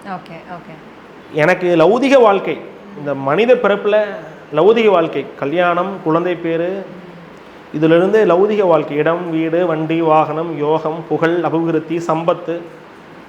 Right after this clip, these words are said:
Speaker 2: இதெல்லாம் எனக்கு வேணும், வேணும்னு நினைக்கக்கூடியவர்கள்.
Speaker 1: இதெல்லாம் ஒரு ஆசை அப்படின்னு.
Speaker 2: ஆசை தான். லௌகிகனா அதானே? லௌகிக வாழ்க்கையே ஆசை தான். திருமணமே ஆசை தானே?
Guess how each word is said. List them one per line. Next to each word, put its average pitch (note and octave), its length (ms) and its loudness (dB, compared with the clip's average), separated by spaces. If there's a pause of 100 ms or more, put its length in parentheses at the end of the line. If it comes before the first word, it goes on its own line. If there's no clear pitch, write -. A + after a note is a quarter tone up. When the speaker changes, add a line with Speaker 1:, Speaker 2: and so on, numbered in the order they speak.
(260)
Speaker 2:
இதெல்லாம் C#3+ 280 4
எனக்கு F#3 220 4
வேணும், G#3+ 320 4
வேணும்னு G3+ 220 2
நினைக்கக்கூடியவர்கள். D#3+ 800 -4
Speaker 1:
இதெல்லாம் A#3 340 -6
ஒரு B3 100 -4
ஆசை A3 560 -6
அப்படின்னு. F#3 220 -10
Speaker 2:
ஆசை A3 400 4
தான். D#3+ 280 2
லௌகிகனா G#3+ 460 2
அதானே? E3+ 240 -4 (220)
லௌகிக F#3+ 320 0
வாழ்க்கையே G#3 320 2
ஆசை F3+ 200 -2
தான். E3+ 160 -8 (360)
திருமணமே A3+ 380 4
ஆசை G3 220 0
தானே? F3 200 -2